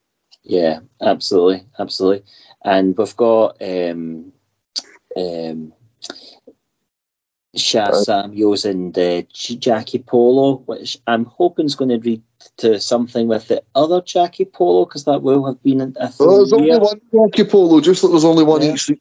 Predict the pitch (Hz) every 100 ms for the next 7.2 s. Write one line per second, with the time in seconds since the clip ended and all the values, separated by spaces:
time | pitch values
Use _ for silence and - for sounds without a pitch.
0 | _ 143 143 139 135 135 127 - 135 135
1 | 135 139 135 - - - 135 160 160 151
2 | 147 147 135 147 135 147 135 131 120 113
3 | 113 123 120 110 - 113 123 127 123 123
4 | 120 117 117 - - 117 - - 113 -
5 | 110 120 120 117 220 - _ _ _ _
6 | 160 151 156 131 - 175 - 170 156 143
7 | 151